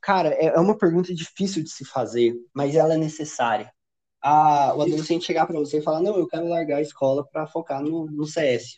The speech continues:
Speaker 1: vamos supor.
Speaker 2: E se der errado? <laughs> E se der errado, C S?
Speaker 1: E se der errado? Cara,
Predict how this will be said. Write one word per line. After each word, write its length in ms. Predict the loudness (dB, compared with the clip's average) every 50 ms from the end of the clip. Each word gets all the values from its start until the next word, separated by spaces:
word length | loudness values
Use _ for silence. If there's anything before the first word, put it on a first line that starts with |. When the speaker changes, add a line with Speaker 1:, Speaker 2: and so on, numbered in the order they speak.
| -8
Speaker 1:
vamos 200 | -6 -6 -6 -8
supor. 280 | -10 _ _ -6 -6 -6 -6 -10
Speaker 2:
E 80 | -10 -6
se 180 | -4 -2 -2
der 100 | 2 2 4
errado? 400 | 4 6 6 6 4 4 2 -2 -6 -6 -4
<laughs> 340 | -4 -4 -2 -4 -4 -2 0
E 40 | 4
se 140 | 6 8 8
der 100 | 8 8
errado, 260 | 6 6 6 4 2 0
C 120 | -2 -4
S? 300 | -4 -6 -6 -8 -2 2
Speaker 1:
E 100 | 2 2
se 200 | 4 2 2 4
der 100 | 6 6
errado? 460 | 4 4 4 4 4 4 2 0 -6 -4
Cara, 480 | 0 2 4 4 4 4 2 0 -2